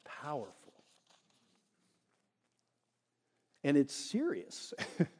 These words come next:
When you speak as one who speaks oracles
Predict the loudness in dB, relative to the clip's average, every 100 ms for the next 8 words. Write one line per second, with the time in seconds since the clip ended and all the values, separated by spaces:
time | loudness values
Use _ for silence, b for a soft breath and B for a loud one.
0 | b b b b b 6 12 12 12 12
1 | 8 -2 -6 -6 4 6 6 0 -14 -16
2 | -20 _ _ _ _ _ _ _ _ _
3 | _ _ -4 -4 -2 -4 0 2 0 -2
4 | -4 -4 -12 -6 -4 -4 -10 -16 -14 -14
5 | -14 -18 _ _ _ _ _ _ -2 0
6 | 0 -2 -8 -10 -10 -14